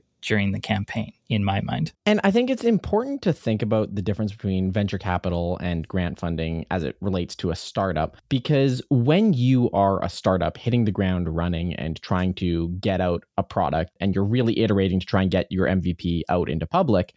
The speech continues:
Speaker 2: a venture capitalist might see what you're doing and come forward and offer you funding, offer you growth for obviously a piece of the pie. A grant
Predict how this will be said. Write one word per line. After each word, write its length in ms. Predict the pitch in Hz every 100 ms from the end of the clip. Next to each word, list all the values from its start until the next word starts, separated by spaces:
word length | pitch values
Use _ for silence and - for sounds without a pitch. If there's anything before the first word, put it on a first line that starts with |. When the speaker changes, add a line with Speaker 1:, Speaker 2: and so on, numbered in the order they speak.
| - -
Speaker 2:
a 80 | 135
venture 300 | 196 262 220
capitalist 760 | - 175 185 135 95 87 - _ 123
might 260 | 123 127
see 400 | - - - 185
what 220 | 156 139
you're 160 | 113 104
doing 400 | 90 120 185 220 - _ -
and 140 | 127
come 240 | - 180 160
forward 480 | - 160 131 117
and 120 | 101 - 110
offer 280 | 113 -
you 200 | 101 92
funding, 500 | - 92 82 - 52 - _
offer 240 | 113 -
you 140 | 110 92
growth 500 | 98 101 76 - - -
for 220 | 95 - _ _
obviously 300 | 71 - 60
a 40 | -
piece 260 | 110 92
of 100 | 80
the 60 | -
pie. 400 | - 107 - - _ _
A 80 | 131
grant 640 | 113 123 247 359 - -